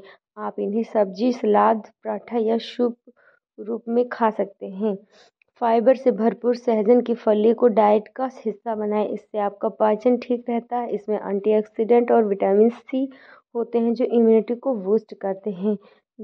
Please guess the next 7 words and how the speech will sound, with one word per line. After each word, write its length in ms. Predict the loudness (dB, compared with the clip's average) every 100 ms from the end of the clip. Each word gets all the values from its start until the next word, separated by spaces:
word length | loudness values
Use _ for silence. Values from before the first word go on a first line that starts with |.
| -20 _ -10
लोबिया 460 | -4 -2 0 2 4
भी 120 | 2
एक 560 | 0 -2 -4 -6 -14 -14 _ -12
उन्हीं 260 | -6 -6 -6 -8
में 100 | -8
से 180 | -4
एक 440 | -6 -6 -6 -6